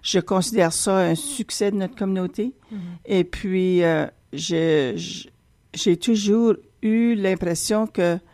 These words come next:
Speaker 1: ces gens, ces personnes, ces familles ont fait tellement de sacrifices pour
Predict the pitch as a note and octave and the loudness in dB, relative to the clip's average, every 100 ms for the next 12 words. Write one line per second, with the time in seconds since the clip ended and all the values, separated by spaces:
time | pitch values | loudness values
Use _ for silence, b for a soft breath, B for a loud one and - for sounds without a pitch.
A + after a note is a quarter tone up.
0 | b _ - - - G#3 F3+ E3+ G3+ G3 | b _ -12 -6 0 4 4 4 0 0
1 | G#3 G#3 - _ - - F3 E3 G#3 F#3 | 0 -4 -8 _ -16 -8 -8 -4 -6 -4
2 | - G3+ G3 F#3+ F3 F3+ F3 F#3 E3+ E3 | -4 -2 -2 -4 -4 -2 -2 -2 -4 -4
3 | F3+ - A3 G#3 F#3 - F#3 F#3 F3 A3+ | -8 -6 -4 -2 -4 -6 -6 -6 -6 -6
4 | A3 - - | -8 -8 -8